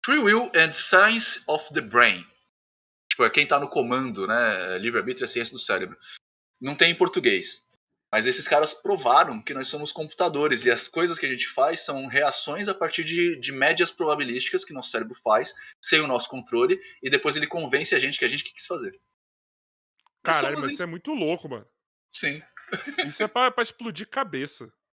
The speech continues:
Speaker 1: Tá, tá vendo por que que eu faço neuropsicologia? Porque isso é maluco, cara. Tipo, a gente fica
Speaker 2: Caralho.
Speaker 1: vendo que a gente tem um bagulho aqui que é responsável por tudo que a gente faz sem a gente saber.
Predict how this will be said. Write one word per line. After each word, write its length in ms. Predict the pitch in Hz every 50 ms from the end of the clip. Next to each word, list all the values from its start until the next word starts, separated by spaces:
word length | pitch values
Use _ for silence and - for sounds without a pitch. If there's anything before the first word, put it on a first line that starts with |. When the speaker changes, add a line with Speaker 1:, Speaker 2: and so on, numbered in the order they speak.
| _ -
Speaker 1:
Tá, 140 | 254 247 240
tá 100 | 247 208
vendo 240 | 240 302 269 202
por 120 | 170 170 170
que 80 | 170
que 80 | 165 165
eu 60 | 147
faço 300 | - 170 156 139 - -
neuropsicologia? 760 | 151 156 143 135 - - - 139 131 127 127 120 190 208 151
Porque 180 | - 180 202 294
isso 120 | 330 - 403
é 20 | 381
maluco, 460 | 349 320 311 330 381 370 370 330 233
cara. 360 | - 226 202 180 165 143 139
Tipo, 160 | - - -
a 40 | 190
gente 120 | 196 226
fica 120 | 135 247 -
Speaker 2:
Caralho. 160 | - 214 202
Speaker 1:
vendo 120 | 214 220 220
que 60 | 220
a 60 | 214
gente 80 | 208 -
tem 100 | 226 220
um 40 | 202
bagulho 440 | 214 196 190 175 185 202 202 196
aqui 400 | 170 196 - 202 233 240 208 160
que 180 | 143 - 202 202
é 60 | 196
responsável 680 | 175 202 196 196 - 202 180 - - 185 202 196 190 185 -
por 180 | 208 196 196 -
tudo 200 | 226 254 269 -
que 60 | 240
a 40 | 220
gente 160 | 202 180 -
faz 220 | - 190 208 196
sem 120 | - 220 214
a 40 |
gente 140 | 208 233 220
saber. 500 | - 240 226 196 208 277 262 - - -